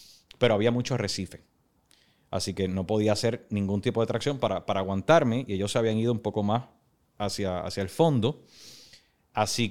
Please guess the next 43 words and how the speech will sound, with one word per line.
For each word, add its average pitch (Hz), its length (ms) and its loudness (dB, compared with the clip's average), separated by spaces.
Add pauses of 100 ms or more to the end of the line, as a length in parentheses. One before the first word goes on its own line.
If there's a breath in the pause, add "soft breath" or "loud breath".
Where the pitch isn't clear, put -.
que 107 360 4
ellos, 107 160 0
"Ven 247 220 0
pa' 254 100 0
acá, 254 300 0
ven 247 160 -2
pa' 247 100 -2
acá, 240 240 -2
Pedro". 240 420 2
Y 143 60 2
yo, 123 180 4
"Ay, 170 340 6
mi 143 60 0
gente, 160 260 -2
es 151 60 -4
que 151 80 0
no, 147 680 0
lo, 113 60 -2
hay 123 80 2
mucho 156 180 2
arrecife 165 560 2
y 139 60 0
la 135 100 6
verdad 123 260 4
el 165 60 4
asunto 160 400 2
es 151 80 2
que 139 120 -2
no, 143 380 2
no, 123 260 2
no 110 200 -4
logro 147 240 4
hacer 143 240 4
bien 147 260 2
para 131 200 2
poder 123 200 2
aguantar". 147 300 2
"No, 269 160 2
pa' - 80 2
aquí - 140 -2
estás 190 200 2
bien". 240 480 0
Ok. 90 200 -6